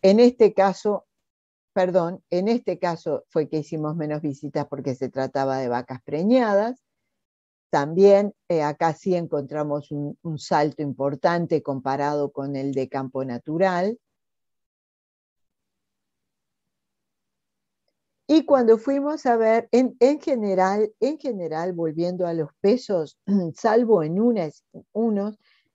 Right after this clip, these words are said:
en que encontramos diferencias significativas, en la gran mayoría no, pero, eh, como les decía, la condición corporal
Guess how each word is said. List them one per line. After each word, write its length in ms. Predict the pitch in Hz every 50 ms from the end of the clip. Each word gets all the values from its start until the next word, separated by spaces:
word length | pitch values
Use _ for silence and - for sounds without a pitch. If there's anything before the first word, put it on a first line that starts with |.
| _ -
en 280 | 202 190 190 196 190 -
que 120 | _ - 180
encontramos 580 | 170 160 160 156 156 160 180 185 190 208 208
diferencias 560 | 214 208 170 - 170 165 175 175 - 196 185 -
significativas, 920 | - 180 170 165 156 - 156 - 160 165 165 180 180 185 190 196 190 _ _
en 140 | - 185 185
la 100 | 160 156
gran 220 | 165 165 165 180
mayoría 600 | 180 160 156 147 147 151 143 156 165 175 175 170
no, 260 | 170 160 160 165 185 - _ _ _ _ _ _ _ _ _ _
pero, 460 | 262 254 247 240 247 247 254 - - _
eh, 380 | - 196 196 196 190 185 - - _ _
como 300 | - 190 185 185 190 190
les 180 | 196 196 208
decía, 640 | 202 190 190 190 - - 185 175 175 180 185 196 - _ _ _
la 300 | _ 196 202 233 240 240
condición 560 | _ 214 196 185 175 175 170 - 185 175 175
corporal 720 | 170 185 175 165 - - 165 165 165 160 165 170 175 175